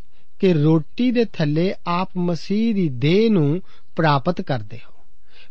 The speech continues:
ਪਰ ਮੈਂ ਇੱਥੇ ਫਿਰ ਕਹਿਣਾ ਚਾਹੁੰਦਾ ਹਾਂ ਕਿ ਜੋ ਯੀਸ਼ੂ ਜੀ ਅਸਲ ਵਿੱਚ ਇੱਥੇ ਕਹਿ ਰਹੇ ਹਨ, ਇਹ ਵੀ ਉਸ ਤੋਂ ਕਾਫੀ ਪਿੱਛੇ ਰਹਿ ਜਾਂਦਾ ਹੈ। ਸਵਿਸ ਰਿਫਾਰਮੇਸ਼ਨ ਦੇ ਨੇਤਾ ਸਵਿੰਗਲੀ ਦੇ ਅਨੁਸਾਰ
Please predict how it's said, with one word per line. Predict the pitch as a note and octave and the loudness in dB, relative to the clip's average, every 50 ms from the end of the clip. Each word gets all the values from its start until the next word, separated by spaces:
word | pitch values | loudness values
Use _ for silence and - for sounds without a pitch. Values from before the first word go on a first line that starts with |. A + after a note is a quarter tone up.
| - | -2
ਪਰ | - G#3+ A#3 | -2 0 2
ਮੈਂ | A#3+ A#3 A3+ A3+ | 2 2 2 2
ਇੱਥੇ | A#3+ A#3+ - - A3 | 2 0 0 0 -2
ਫਿਰ | G3 - - G#3+ G#3 | 0 2 0 0 0
ਕਹਿਣਾ | G3 - F#3 F#3+ G3+ F#3 | 0 -2 -2 -2 -2 -2
ਚਾਹੁੰਦਾ | - E3+ D#3+ F3+ G3 G3 D#3+ | -2 -2 -2 0 0 0 0
ਹਾਂ | C#3 B2+ C#3+ F#3+ B3 - - - - - - - - - | 0 0 -2 -4 -4 -6 -8 -8 -8 -8 -8 -8 -2 2
ਕਿ | G3+ F#3 E3 | 4 4 4
ਜੋ | C#3+ C3 D3 F3+ G3 A3 A#3 A#3+ | 4 4 4 6 6 6 6 6
ਯੀਸ਼ੂ | A#3 F#3 F3+ F#3 G3+ G3+ - - A3+ A3 | 6 6 6 6 4 4 4 2 2 2
ਜੀ | G#3 F3 F#3 F#3 F3 - - F3 | 4 4 2 0 0 0 -2 -4
ਅਸਲ | D#3 - F3 E3+ | -2 0 0 2
ਵਿੱਚ | E3+ E3+ D#3+ E3+ | 2 2 0 -2
ਇੱਥੇ | D#3 - - D3 C3+ B2+ | -2 0 0 -2 -2 -2
ਕਹਿ | - D3+ E3+ G#3 | -2 0 2 4
ਰਹੇ | G#3+ G#3 F#3+ F#3 E3+ | 4 4 4 4 4
ਹਨ, | C#3+ B2+ B2 A#2 - - - - - - - - - - - - - | 2 0 -2 -4 -8 -8 -8 -8 -8 -8 -8 -8 -8 -8 -8 -2 2
ਇਹ | F3 F#3+ A3 A#3+ | 2 4 4 6
ਵੀ | G#3 F#3 D#3+ D3 C#3+ D3 D#3+ - - - - - - - | 6 4 4 4 4 2 0 -4 -8 -8 -8 -8 -4 -2
ਉਸ | E3+ D3+ - | -2 -2 0
ਤੋਂ | - E3+ D3+ C3+ - - | 0 0 0 0 -2 -2
ਕਾਫੀ | E3+ D#3+ E3 D#3 - F3+ | 0 0 0 2 0 -2
ਪਿੱਛੇ | E3 - - F3 - - - F3 C#3+ | 0 0 -2 -2 -2 0 2 2 2
ਰਹਿ | C3 C#3 C#3 B2+ | 2 0 -2 -2
ਜਾਂਦਾ | A2 G#2 G2 F2+ - | -4 -6 -8 -8 -10
ਹੈ। | - - - - - - - - - - - - - - - - - | -8 -8 -8 -8 -8 -8 -8 -8 -8 -8 -8 -8 -8 -8 -8 -8 -8
ਸਵਿਸ | - - G#3 G#3+ A#3+ C4 B3 - - - - - - - - | -4 -2 0 2 2 2 0 -2 -6 -6 -8 -8 -8 -6 -2
ਰਿਫਾਰਮੇਸ਼ਨ | D3+ D#3+ F#3 F3+ - - F#3 F3+ F3+ F3+ F3+ E3+ - - F3+ F3+ E3+ | 2 2 2 2 2 2 2 4 4 4 4 4 4 4 4 4 4
ਦੇ | D#3+ D3+ | 4 4
ਨੇਤਾ | D3+ D#3 D3+ B2+ - C3+ A#2 B2 F3+ - - - - - - - | 4 2 2 2 0 -4 -4 -4 -6 -6 -8 -8 -8 -8 -8 -8
ਸਵਿੰਗਲੀ | - - - F3 F#3 F#3+ G3 G#3 A3 A#3+ A#3+ B3+ C4 | -8 -2 2 4 4 6 6 4 4 4 4 2 4
ਦੇ | A3 A#3 G#3+ G3 | 4 4 4 4
ਅਨੁਸਾਰ | F3 D#3+ C#3+ - - E3+ C3+ B2 B2+ C3+ D#3 | 4 2 2 2 0 0 0 2 0 -2 -4